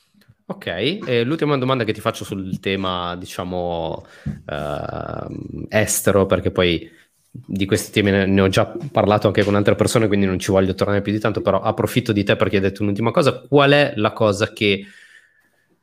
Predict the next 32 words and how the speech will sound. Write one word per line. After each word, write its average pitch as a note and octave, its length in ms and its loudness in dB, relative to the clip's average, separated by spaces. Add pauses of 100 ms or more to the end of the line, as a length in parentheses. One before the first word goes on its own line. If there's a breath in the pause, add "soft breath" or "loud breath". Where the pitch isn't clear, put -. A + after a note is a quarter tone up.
(220)
già A#2 260 2
ai A2+ 120 6
tempi, A#2+ 340 4
ma G#2 80 0
ancora G#2+ 300 0
oggi, G#2+ 340 2
ritieni, G2+ 800 -2
sempre - 280 -12
dal F2 100 -10
punto G2 220 -8
di F2+ 60 -6
vista F#2 260 -8
tecnico F2 580 -6
e E2+ 60 -4
lavorativo, F#2 1040 -2 (120)
eh, E2+ 340 -4
più, A#2+ 280 0 (680)
eh, E2 440 -4
distante A#2 640 0
possibile F#2+ 760 2
dal, E2 1120 0
dal, F2+ 300 -2
dal G#2 340 -2
modo A2+ 340 4
di G2+ 120 2
pensare G2 480 0
che F#2 100 -4
abbiamo F2 240 -2
in E2+ 60 -2
Italia E2 420 -2
ancora D#2+ 380 -4
oggi? D2+ 300 -12